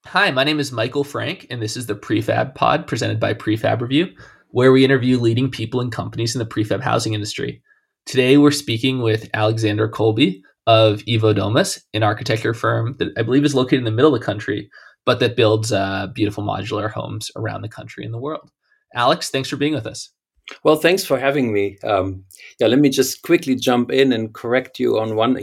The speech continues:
Speaker 2: uh,
Speaker 1: Oh.
Speaker 2: detail. We're not
Speaker 1: Yeah.
Speaker 2: an architecture firm per se. Uh, we're a design build company. We design our own homes.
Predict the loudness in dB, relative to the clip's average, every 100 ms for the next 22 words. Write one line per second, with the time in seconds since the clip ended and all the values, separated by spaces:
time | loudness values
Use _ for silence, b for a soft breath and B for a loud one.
0 | -6 -6 -4 -2 -4 -2 0 0 -2 -2
1 | 0 0 0 2 2 2 2 0 -4 -4
2 | -4 -4 -4 -4 -2 -4 -2 -2 -2 -4
3 | -8 -4 0 2 0 B B B B B
4 | 2 2 2 4 6 6 4 0 -2 2
5 | 2 2 0 2 2 2 -2 -6 -2 0
6 | 2 2 0 -2 -2 -2 -4 -4 -4 -4
7 | -4 -4 -4 -6 -6 2 4 4 2